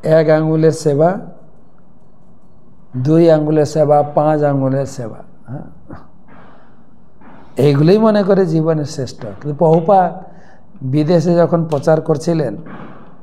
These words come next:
হ্যাঁ, তারা মদ্যাসক্ত, মানে একটা যথেচ্ছাচার জীবন ছিল। প্রভুপাদ বললেন, "চারটা জিনিস বন্ধ করতে হবে,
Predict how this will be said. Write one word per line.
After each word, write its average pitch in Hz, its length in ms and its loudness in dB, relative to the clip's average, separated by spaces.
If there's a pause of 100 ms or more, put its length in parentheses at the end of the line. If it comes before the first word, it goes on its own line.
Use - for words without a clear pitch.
(1400)
হ্যাঁ, 131 260 -6 (840)
তারা 143 200 0
মদ্যাসক্ত, 143 1160 2 (1400)
মানে 254 220 4
একটা 247 180 2
যথেচ্ছাচার 208 880 2
জীবন 135 360 0
ছিল। 113 200 -10 (500)
প্রভুপাদ 143 480 2
বললেন, 135 360 0 (1300)
"চারটা 151 480 0 (580)
জিনিস 131 400 0
বন্ধ 113 320 -2
করতে 104 280 -10
হবে, 95 240 -12